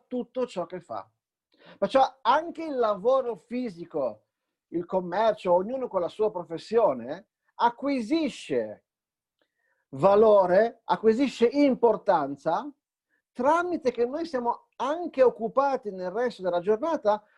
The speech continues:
a fare qualcosa di spirituale. Perciò il spirituale non serve soltanto ad arricchire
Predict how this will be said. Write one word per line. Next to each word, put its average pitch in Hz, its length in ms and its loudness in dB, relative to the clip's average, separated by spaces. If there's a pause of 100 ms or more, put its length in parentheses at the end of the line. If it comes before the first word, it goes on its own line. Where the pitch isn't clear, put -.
(140)
a 214 140 0
fare 285 400 2
qualcosa 202 540 -2
di 190 140 -6
spirituale. 139 800 -2 (880)
Perciò 277 280 0 (180)
il 233 140 -2
spirituale 190 1120 2 (440)
non 254 240 0
serve 349 340 -4
soltanto 196 500 -4
ad 175 100 -6
arricchire 180 1160 -2